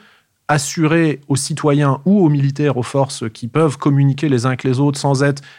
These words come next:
espionnés, sans que leurs données soient exploitées par d'autres, sans qu'on dépende du bon vouloir d'un tiers pour nous permettre de communiquer, c'est extrêmement important. Anticiper ce qui peut se passer à côté, dans les autres pays,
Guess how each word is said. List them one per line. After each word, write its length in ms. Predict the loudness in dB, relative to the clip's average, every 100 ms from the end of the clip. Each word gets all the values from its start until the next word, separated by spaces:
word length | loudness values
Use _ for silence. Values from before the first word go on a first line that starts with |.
| -10
espionnés, 600 | -10 -4 0 0 0 -2
sans 200 | -4 -4
que 80 | -2
leurs 120 | -2
données 320 | 0 2 0
soient 380 | 0 0 0 0
exploitées 500 | -4 -8 -4 -2 -2
par 220 | -4 -4 -2
d'autres, 300 | -2 -2 -8 -20 -20 -14
sans 300 | -4 -2 -2
qu'on 680 | 0 2 4 2 0 -2
dépende 460 | 2 0 2 2 2
du 100 | 0
bon 200 | 0 0
vouloir 560 | 0 2 4 4 0
d'un 160 | -2 -4
tiers 420 | -4 -2 -2 -4 _ _ _
pour 120 | -6
nous 60 | -2
permettre 300 | -2 -2 -4
de 60 |
communiquer, 500 | -4 -4 -4 -4 -6 -6 -20 _
c'est 180 | -8 -6
extrêmement 460 | -6 -4 -2 0
important. 400 | 0 -2 -4 -8 -8 _ _ _
Anticiper 600 | -4 -2 -2 -4 -2 0
ce 80 | 0
qui 120 | -4
peut 100 | -10
se 80 | -10
passer 260 | -8 -10 -6
à 100 | -8
côté, 360 | -8 -2 0
dans 140 | 2 0
les 140 | -4
autres 120 | -6
pays, 480 | -4 -2 0 0 -2